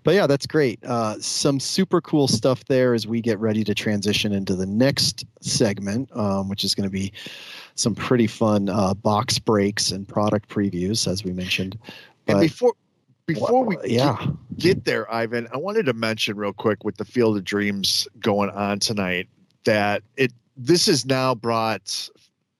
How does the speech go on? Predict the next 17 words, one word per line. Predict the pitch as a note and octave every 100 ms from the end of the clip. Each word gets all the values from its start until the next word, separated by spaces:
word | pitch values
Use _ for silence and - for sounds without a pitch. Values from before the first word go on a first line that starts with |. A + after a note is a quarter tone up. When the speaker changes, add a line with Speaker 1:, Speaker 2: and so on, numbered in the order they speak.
| _ C3+
Speaker 2:
awareness | A#2 A#2+ A#2+ A#2 G#2+ G2+ - - - _ - - - _
to | - B2
something, | C3+ A#2+ - A#2 G#2+ G#2 - _ - A#2
to | B2+
the | A#2
baseball | B2 A#2+ - A#2+ G#2+
community | - A2 G#2 G2+ G2+ G2 - _ _ -
a-, | A#2+ -
at | C3+ B2+ A#2
large. | G#2+ F#2 F2 F2+ -
And | C3
while | C3+ C3 B2 - _ E3
it's | C#3+ -
been | F3 E3 C#3
marketed | B2+ C3 D3 A#2 G#2+
very | F#2+ A2 A2
well, | G2+ G#2 G2 F#2